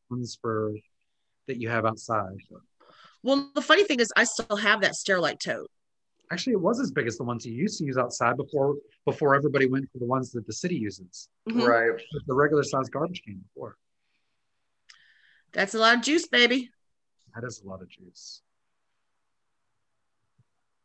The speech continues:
Speaker 1: I don't drink like that anymore.
Speaker 2: No.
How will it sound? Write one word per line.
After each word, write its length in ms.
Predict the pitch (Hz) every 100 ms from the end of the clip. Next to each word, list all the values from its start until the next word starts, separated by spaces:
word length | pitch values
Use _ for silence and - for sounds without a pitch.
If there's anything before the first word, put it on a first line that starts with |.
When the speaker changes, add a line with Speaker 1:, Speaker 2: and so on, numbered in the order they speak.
| _ _ _ _ _ _ _ _ _ _ _ _ _ _ _ _
Speaker 1:
I 40 | -
don't 120 | 120
drink 180 | 107 107
like 140 | 92 95
that 100 | 95
anymore. 240 | 92 92 98 _ _ _ -
Speaker 2:
No. 260 | 170 147